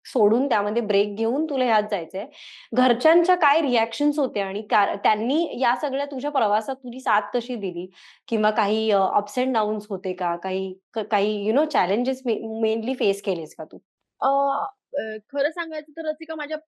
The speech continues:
Speaker 2: व-, घरच्यांनी मला कायम सपोर्ट केलेला आहे. अर्थात हा निर्णय सोपा नव्हता की नोकरी सोडून ह्या क्षेत्रात,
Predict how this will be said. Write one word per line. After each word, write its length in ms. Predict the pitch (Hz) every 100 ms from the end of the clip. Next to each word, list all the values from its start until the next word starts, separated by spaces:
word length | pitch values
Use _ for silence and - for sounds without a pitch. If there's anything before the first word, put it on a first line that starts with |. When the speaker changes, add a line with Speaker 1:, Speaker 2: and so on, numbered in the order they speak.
| -
Speaker 2:
व-, 80 | 262
घरच्यांनी 500 | 247 269 240 285 302
मला 200 | 285 294
कायम 420 | - 214 220 285
सपोर्ट 400 | 302 240 220 214
केलेला 380 | 208 190 170 170
आहे. 100 | 214
अर्थात 320 | 214 - 277 -
हा 140 | 247 254
निर्णय 540 | 247 233 208 214 233 269
सोपा 580 | - 240 - 202 220 247
नव्हता 320 | 240 185 180
की 220 | 180 233 - - -
नोकरी 360 | 220 208 233 254
सोडून 340 | 254 220 262
ह्या 160 | 233 202
क्षेत्रात, 480 | - 226 190 196